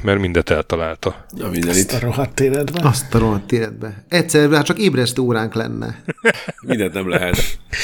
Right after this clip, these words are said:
Speaker 1: Úgyhogy gratulálok a,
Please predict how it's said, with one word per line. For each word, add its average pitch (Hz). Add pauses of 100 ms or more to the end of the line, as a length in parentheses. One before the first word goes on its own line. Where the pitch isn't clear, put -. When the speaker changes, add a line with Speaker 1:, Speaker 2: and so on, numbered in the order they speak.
(2000)
Speaker 1:
Úgyhogy 110
gratulálok 123
a, 110